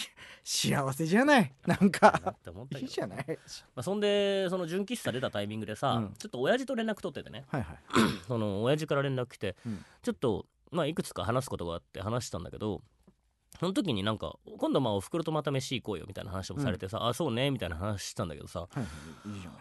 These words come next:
Speaker 2: そう思えばね、俺の食の好みって結構昔から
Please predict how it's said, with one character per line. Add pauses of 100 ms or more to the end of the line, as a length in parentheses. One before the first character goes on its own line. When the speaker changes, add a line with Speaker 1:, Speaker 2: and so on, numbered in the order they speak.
(140)
Speaker 2:
そ
う
思
え
ば
ね、
俺
の
食
の
好
み
っ (160)
て (400)
結
構
昔
か
ら